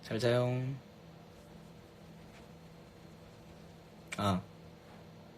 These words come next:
한 천팔백 분 정도는 내일 봐요. <laughs> 디비디가 나오면 참 좋을 텐데.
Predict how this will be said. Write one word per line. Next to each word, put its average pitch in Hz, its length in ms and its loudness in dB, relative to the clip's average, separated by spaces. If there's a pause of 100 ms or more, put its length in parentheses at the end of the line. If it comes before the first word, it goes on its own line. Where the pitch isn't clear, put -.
(680)
한 98 260 0 (1300)
천팔백 127 580 4
분 107 140 6
정도는 95 500 8 (480)
내일 95 220 6
봐요. 90 240 6 (1000)
<laughs> - 440 10 (2250)
디비디가 135 340 12
나오면 104 180 12
참 - 180 6
좋을 98 220 4
텐데. 76 340 0